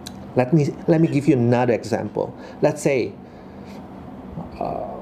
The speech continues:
one of us need to experience a losing a job.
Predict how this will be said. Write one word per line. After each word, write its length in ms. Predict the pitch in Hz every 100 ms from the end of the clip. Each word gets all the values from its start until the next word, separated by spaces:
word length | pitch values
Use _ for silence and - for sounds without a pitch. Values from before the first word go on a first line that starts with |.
| 175 -
one 160 | 127 160
of 160 | 147 156
us 500 | 117 - - - - - - - - -
need 300 | 123 147 147
to 360 | - 110 98 - - - - - - - 120
experience 420 | - - 151 113
a 60 |
losing 440 | 101 117 139 156 117
a 40 |
job. 360 | 92 123 107